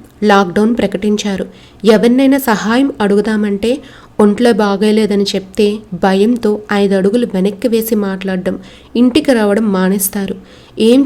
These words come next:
చేయాలో తోచలేదు. అలా అని ఇంట్లో పడుకోవడానికి కూడా మనస్సు ఇష్టపడలేదు. ఎందుకంటే ఇంట్లో చిన్న పిల్లలున్నారు.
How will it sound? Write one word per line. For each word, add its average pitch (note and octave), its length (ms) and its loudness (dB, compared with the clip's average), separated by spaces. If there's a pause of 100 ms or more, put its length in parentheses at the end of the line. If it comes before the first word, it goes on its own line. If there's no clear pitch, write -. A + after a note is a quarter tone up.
చేయాలో A3 280 0
తోచలేదు. G3 680 -4 (680)
అలా A#3+ 240 4
అని A#3 460 2
ఇంట్లో A3+ 300 2
పడుకోవడానికి A3 720 -2
కూడా G#3 340 -6 (440)
మనస్సు G#3 580 0 (1300)
ఇష్టపడలేదు. G#3 680 2 (400)
ఎందుకంటే A#3 580 4
ఇంట్లో A3 600 0
చిన్న A3 380 2
పిల్లలున్నారు. G3+ 760 0